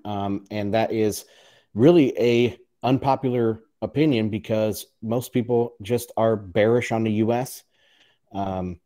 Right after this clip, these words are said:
and we aren't bullish necess-, well, I'm bullish on the U S, but I think the show is not, uh, biased towards the U S. It's just looking at these different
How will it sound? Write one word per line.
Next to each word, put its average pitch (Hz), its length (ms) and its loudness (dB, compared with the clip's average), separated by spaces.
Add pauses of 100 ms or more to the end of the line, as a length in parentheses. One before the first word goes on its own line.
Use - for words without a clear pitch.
(360)
and 101 460 -6 (220)
we 113 260 2
aren't 123 360 -2 (760)
bullish 113 500 4
necess-, 110 480 -4
well, 104 220 -4
I'm 107 220 -2
bullish 95 260 -6
on 87 100 -8
the 87 80 -8
U 101 60 -4
S, 87 160 -6
but - 220 -6 (180)
I 117 80 -2
think 143 180 0
the 117 60 0
show 143 500 4
is 110 440 -2 (260)
not, 123 400 -8 (320)
uh, 95 300 -6 (280)
biased 110 680 -4
towards 143 340 -2
the 101 120 -6
U 98 180 -2
S. - 180 -6
It's - 180 -10
just 131 220 -10
looking 123 300 -4
at 110 140 -8
these 120 220 -6
different 110 320 -8